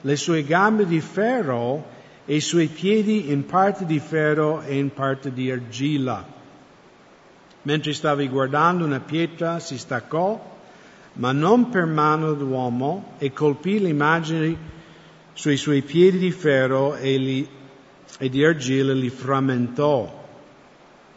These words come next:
Allora il ferro, l'argilla, il bronzo, l'argento, l'oro furono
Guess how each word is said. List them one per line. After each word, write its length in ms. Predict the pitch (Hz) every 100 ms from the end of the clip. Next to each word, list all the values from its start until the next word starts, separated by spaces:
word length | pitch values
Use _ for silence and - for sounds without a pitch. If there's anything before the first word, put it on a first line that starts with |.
| -
Allora 280 | 139 143 143
il 100 | 131
ferro, 540 | - 156 165 165 170
l'argilla, 560 | 147 123 117 135 151 143
il 80 | 131
bronzo, 540 | 117 139 156 160 147
l'argento, 600 | 131 123 120 147 151 147
l'oro 400 | 131 131 156 151
furono 600 | 147 143 135 131 127 131